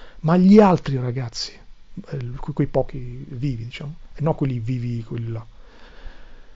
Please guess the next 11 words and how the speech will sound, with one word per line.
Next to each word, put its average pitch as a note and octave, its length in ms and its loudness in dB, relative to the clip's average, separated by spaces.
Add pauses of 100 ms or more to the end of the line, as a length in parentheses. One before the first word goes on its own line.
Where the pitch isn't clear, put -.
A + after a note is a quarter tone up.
(680)
Gli D3+ 260 4
altri D#3 420 6
eroi D3 360 6
de-, C3 160 0
dei C#3+ 200 4
morti D3 600 0 (1000)
li G#3+ 220 10
sceglie B3 640 8
la A#3 160 10
pecora A#3+ 500 8
stessa. F#3+ 800 6